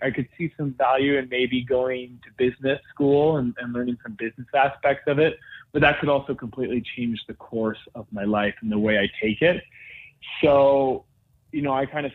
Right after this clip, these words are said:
sat, sat, sat with it, kept on doing, you know, the freelance thing, kept on making my passion project videos, you know, grew out the social media, grew out the Instagram, and kinda took that path. And so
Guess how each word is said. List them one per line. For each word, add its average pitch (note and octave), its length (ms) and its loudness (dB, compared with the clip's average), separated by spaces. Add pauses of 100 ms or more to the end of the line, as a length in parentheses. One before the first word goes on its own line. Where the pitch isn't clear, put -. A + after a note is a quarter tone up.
sat, C3+ 280 0 (160)
sat, C3+ 360 2 (360)
sat C#3 220 0
with C#3 220 -4
it, C#3 240 -2 (140)
kept - 200 -16
on C3+ 200 -4
doing, C3+ 440 2
you B2+ 140 0
know, C3 120 -2
the A#2+ 120 -4 (100)
freelance C3+ 420 2 (200)
thing, C3+ 420 2 (340)
kept C3 200 -2
on C3+ 140 2
making C3 320 0
my B2 120 0
passion B2 480 0
project B2 520 0
videos, B2 640 2
you A#2+ 100 0
know, A2+ 100 0
grew C3 300 2
out B2 100 0
the B2 180 -2
social C3 340 0
media, B2 760 4
grew B2 180 0
out - 100 -4
the - 80 -8
Instagram, B2+ 880 0 (500)
and B2 140 0
kinda E3 240 4
took E3+ 180 0
that C#3+ 200 4
path. D3+ 320 0
And A#2+ 180 -8
so D3 160 -2